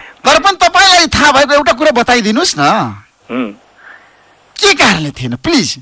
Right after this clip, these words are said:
Speaker 2: अनि अब के, के भने, अब त्यो त रिपोर्टमै छ नि।
Speaker 1: मह्म।
Speaker 2: उ-, उहाँहरूको सायद उ-, उ-, त्यो के, के, अ, the son wanted to marry someone,
Speaker 1: मह्म।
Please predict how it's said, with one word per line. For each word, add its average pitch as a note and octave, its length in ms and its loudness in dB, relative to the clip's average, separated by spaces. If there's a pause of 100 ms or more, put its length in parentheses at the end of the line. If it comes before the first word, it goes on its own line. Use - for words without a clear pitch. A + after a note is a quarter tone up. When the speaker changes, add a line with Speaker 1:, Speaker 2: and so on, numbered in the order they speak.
(640)
Speaker 2:
अनि D#3 220 -2 (400)
अब E3 340 -4 (300)
के, F#3+ 300 -6 (520)
के - 380 -6
भने, C#3+ 240 -4
अब F#3+ 240 -2
त्यो - 380 -8
त F#3+ 80 -6
रिपोर्टमै F#3+ 520 -4
छ - 80 -12
नि। C3 300 -6 (140)
Speaker 1:
मह्म। D#3 240 -10 (160)
Speaker 2:
उ-, C#3 300 -16 (100)
उहाँहरूको E3 500 -4
सायद C3+ 360 -4 (220)
उ-, - 40 -8
उ-, D#3 300 -4
त्यो D#3 260 -4
के, C3+ 300 -8
के, B2 380 -4
अ, B2+ 960 -4
the B2 140 -4 (100)
son F3 180 -4
wanted D#3 360 -4
to C#3+ 100 -4
marry C3 400 -4
someone, E3 460 -4 (280)
Speaker 1:
मह्म। D3 260 -4